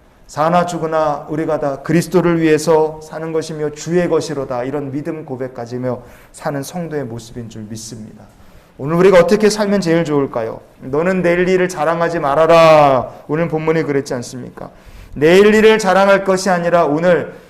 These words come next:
십자가를 자랑하며 사는 성도의 삶이 될 수 있기를 원합니다. 우리가 내일을 자랑하면 "내가 주님을 위해서 나중에 뭘 할 거다, 뭘 할 거다."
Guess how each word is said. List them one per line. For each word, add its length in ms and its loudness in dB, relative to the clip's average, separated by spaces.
십자가를 840 4
자랑하며 580 4
사는 280 -4
성도의 380 -2
삶이 280 -8
될 120 -8
수 160 -6
있기를 280 -4
원합니다. 640 -8
우리가 320 2
내일을 420 4
자랑하면 480 2
"내가 220 2
주님을 400 0
위해서 240 0
나중에 340 0
뭘 200 2
할 160 6
거다, 220 4
뭘 180 0
할 160 0
거다." 400 -2